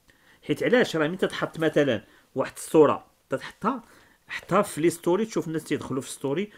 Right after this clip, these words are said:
وشوف الناس اللي تيعلقوا، وشوف، وشوف، وشوف، شوف عل-، واش كاين تجاوب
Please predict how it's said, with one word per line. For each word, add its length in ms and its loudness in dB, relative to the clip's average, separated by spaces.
وشوف 260 -6
الناس 220 -6
اللي 100 -10
تيعلقوا، 380 -6
وشوف، 280 -8
وشوف، 260 -10
وشوف، 300 -12
شوف 240 -2
عل-، 220 -4
واش 180 -2
كاين 180 -6
تجاوب 480 0